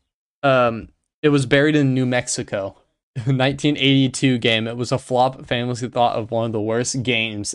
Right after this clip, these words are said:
ever made. <laughs> And so they buried all the games in the desert. <laughs> I think that's crazy. Imagine you're going metal detecting or something, and you find <laughs> a, a pit of E T games.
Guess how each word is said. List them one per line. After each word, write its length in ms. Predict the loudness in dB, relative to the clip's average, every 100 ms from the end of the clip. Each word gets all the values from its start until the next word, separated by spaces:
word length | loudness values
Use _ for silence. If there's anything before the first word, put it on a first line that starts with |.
| -2
ever 340 | -2 0 -2
made. 480 | -2 -2 -4 -6 -16
<laughs> 60 | _ _ _ _ _ _ _ _ _ _ _ _ -4
And 720 | 2 2 4 2 0 -6 0
so 140 | 0
they 160 | 4 4
buried 580 | 4 2 4 4 0 -2
all 300 | -2 0 0
the 100 | 0
games 400 | 0 0 0 -4
in 140 | -6 -8
the 80 | -6
desert. 460 | -6 -6 -8 -8 _
<laughs> 120 | -8 -4
I 160 | -2
think 220 | 2 2
that's 200 | 2 -2
crazy. 540 | 0 0 0 2 0 0 -18 _ _ _ _ _ _ _ -20 _ _ _ _ -20 _ -14 -8 0
Imagine 720 | 2 4 4 4 2 0 -2 0
you're 120 | 2
going 340 | 4 4 2
metal 280 | 0 0 0
detecting 540 | 0 0 -2 0 -4 -4
or 80 |
something, 480 | -4 -6 -2 -2 -2
and 240 | -4 -2 -2
you 80 |
find 580 | -2 2 2 4 2 -2 -4
<laughs> 40 |
a, 220 | -2 -2 -2 _ -12 -2
a 140 | 0
pit 380 | 0 0 0 2
of 200 | -2 -2 -4
E 180 | -2 -2
T 240 | 0 0
games. 560 | 0 -2 -2 -8 -12